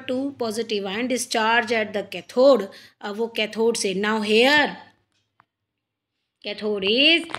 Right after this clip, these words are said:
negatively charged। हमने इससे पहले जब इलेक्ट्रोकेमिकल सेल्स पढ़ा था बच्चे, इस बात को हमेशा याद रखना,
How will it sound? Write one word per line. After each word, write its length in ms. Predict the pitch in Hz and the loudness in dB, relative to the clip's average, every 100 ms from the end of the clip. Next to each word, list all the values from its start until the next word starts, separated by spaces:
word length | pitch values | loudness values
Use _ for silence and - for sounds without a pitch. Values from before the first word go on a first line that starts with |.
| - | -6
negatively 580 | 214 196 190 190 185 202 196 | -4 -2 -4 -6 -6 -6 -4
charged। 600 | 233 240 247 202 - - - _ - | 0 4 4 2 -6 -16 -20 _ -18
हमने 260 | 202 208 220 | -14 -10 -10
इससे 220 | 214 233 | -8 -8
पहले 360 | 233 196 208 233 | -6 -4 -2 -4
जब 180 | 226 | -2
इलेक्ट्रोकेमिकल 840 | 220 208 - 311 311 262 233 226 233 | -2 -4 -4 -6 -2 -2 -2 -4 -4
सेल्स 280 | - 202 - | -2 -4 -4
पढ़ा 220 | 196 185 | -8 -6
था 80 | 208 | -6
बच्चे, 440 | 202 - 233 254 277 - - - | -8 -4 -2 0 -2 -10 -18 -12
इस 180 | 233 | -8
बात 220 | 208 208 208 | -4 -4 -4
को 80 | |
हमेशा 340 | 226 208 190 247 | -4 -4 -4 -2
याद 240 | 233 202 | 0 -2
रखना, 460 | 185 - 226 254 | -6 -6 -4 -4